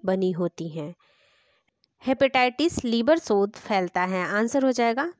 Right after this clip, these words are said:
विषाणु से। नेक्स्ट क्वेश्चन है, यूनिसेफ की स्थापना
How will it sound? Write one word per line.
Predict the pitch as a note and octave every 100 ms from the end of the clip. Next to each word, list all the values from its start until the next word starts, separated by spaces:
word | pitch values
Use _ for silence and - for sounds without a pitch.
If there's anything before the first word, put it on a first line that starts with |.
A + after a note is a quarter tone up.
| -
विषाणु | G#3 - F3 E3
से। | E3 D#3 E3 _ - - - -
नेक्स्ट | C4 C4+ D#4
क्वेश्चन | D#4+ C#4 E4+ C4+
है, | F#3+ G3 - _
यूनिसेफ | G#3+ C4+ E4+ - B3 -
की | A3+ G#3
स्थापना | F#3+ F#3+ F#3 G#3 C4+